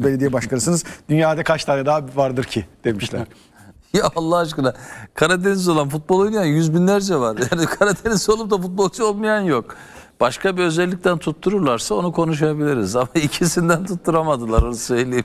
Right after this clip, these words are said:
Speaker 1: Başka bir ortak özelliğiniz olduğunu düşünüyor musun Sayın Cumhurbaşkanı'yla?
Speaker 2: Bilmem.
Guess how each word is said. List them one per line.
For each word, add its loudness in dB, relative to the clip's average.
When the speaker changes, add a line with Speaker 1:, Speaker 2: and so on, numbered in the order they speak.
Speaker 1:
Başka 0
bir 0
ortak 0
özelliğiniz 0
olduğunu -2
düşünüyor -2
musun -6
Sayın 2
Cumhurbaşkanı'yla? -2
Speaker 2:
Bilmem. 2